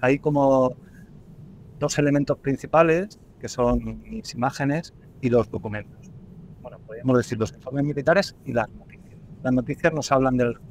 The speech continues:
relato social. Y yo me centro en mi trabajo fotográfico en el, en el retrato, en fotografía documental, con una fuerte influencia de la fotografía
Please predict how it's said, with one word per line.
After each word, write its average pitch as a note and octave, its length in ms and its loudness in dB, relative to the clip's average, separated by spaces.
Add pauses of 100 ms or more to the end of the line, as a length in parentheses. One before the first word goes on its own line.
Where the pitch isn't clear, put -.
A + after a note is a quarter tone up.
(100)
relato A#2+ 440 0
social. - 380 -10 (920)
Y C3 180 0
yo C#3 280 6
me D#3 120 2
centro D3+ 360 2
en D3 100 2
mi C#3 60 0
trabajo B2+ 320 -2
fotográfico C3 800 -2
en A#2+ 120 -4
el, - 200 -16 (240)
en - 120 -20
el - 60 -16 (200)
retrato, - 360 -4
en E3 80 -8
fotografía C3 600 -2
documental, D#3 640 2
con - 140 -4
una B2+ 100 -4
fuerte - 280 -12
influencia A#2 640 0
de A2 100 -2
la G#2 100 -2
fotografía - 640 -10